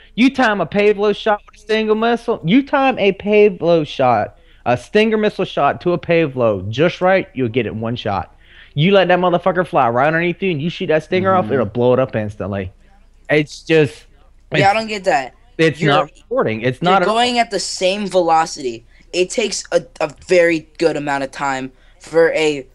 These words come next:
Speaker 3: missile of any sort to lose its velocity in any direction, no matter what wind resist-,
Speaker 2: Huh?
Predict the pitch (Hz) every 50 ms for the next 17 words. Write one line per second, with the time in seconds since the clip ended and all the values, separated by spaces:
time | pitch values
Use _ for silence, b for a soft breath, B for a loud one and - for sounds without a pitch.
0 | _ _ _ - 131 151 165 180 180 175 - - 156 135 127 127 117 - - 175
1 | 196 208 190 160 - - - 156 143 131 - - - 151 143 139 165 185 190 170
2 | 170 165 151 - - - - - 135 123 131 139 156 160 175 175 170 165 - -
3 | 156 131 131 120 117 117 - _ _ _ _ _ - 139 147 - - 185 202 214
4 | 208 180 180 185 180 170 143 - - 143 139 151 156 160 151 151 151 147 131 139
5 | 160 160 - 117 151 151 151 147 139 135 131 131 127 120 - - 127 117